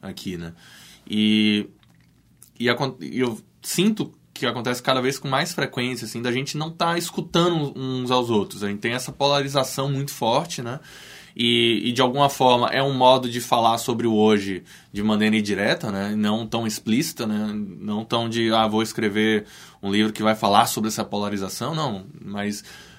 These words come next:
eu tô falando de um, de um, por um outro sentimento. E, e eu acho que isso parte de tentar, pelo menos, escutar as pessoas ao redor, né? Por exemplo, uma coisa que pra mim foi muito importante no final do processo, assim, eu escrevi esse livro, tá?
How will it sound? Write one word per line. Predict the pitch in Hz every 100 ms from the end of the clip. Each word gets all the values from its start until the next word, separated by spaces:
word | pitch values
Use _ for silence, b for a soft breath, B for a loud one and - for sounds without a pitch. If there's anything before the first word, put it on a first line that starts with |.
| B B B
eu | 104
tô | 113
falando | 110 117 123
de | 123
um, | 127 131 -
de | 120
um, | 123 123
por | 120 135
um | 131
outro | 127 160 185 160 131 110
sentimento. | - 120 107 107 113 160 - - B B B B B
E, | 120 120 120 120 120 117 - _ _
e | -
eu | 143
acho | 190 214
que |
isso | 220 214
parte | - 185 196 196
de | 180
tentar, | 175 233 220 202 170 185
pelo | 196 135 117
menos, | 117 120 110 104 - -
escutar | - - 143 - 117 113 113
as | 113 110
pessoas | 117 107 110 107 107
ao |
redor, | 104 104 95 92
né? | 92 95 -
Por | -
exemplo, | 117 120 113 127 - - - B B B
uma | 120
coisa | 156 165
que | 175 -
pra | 165
mim | 151 156
foi | 180 - 185
muito | 156 165 196
importante | 208 147 - 139 151
no | 147
final | - 135 143
do | 165
processo, | 165 135 127 135 -
assim, | 131 -
eu | 123
escrevi | - 123 120
esse | 165 -
livro, | 156 95 92 82
tá? | - 92